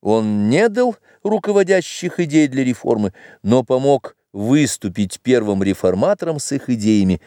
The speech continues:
дал им возможность почувствовать себя свободно, проявить свои силы и открыл им довольно просторную дорогу для деятельности. Не дал ни плана, ни направления преобразованиям, но создал преобразовательное настроение.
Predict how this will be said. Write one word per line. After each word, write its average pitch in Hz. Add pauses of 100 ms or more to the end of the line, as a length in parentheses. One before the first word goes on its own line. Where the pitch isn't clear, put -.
(220)
дал 214
им 196
возможность 143
почувствовать 101
себя 92
свободно, 101 (280)
проявить 95
свои 180
силы 127 (360)
и -
открыл 151
им 214
довольно 208
просторную 175
дорогу 143 (260)
для 135
деятельности. 95 (400)
Не 156
дал 101
ни 90
плана, 143
ни 98
направления 170
преобразованиям, 135 (920)
но 98
создал 202
преобразовательное 139
настроение. 95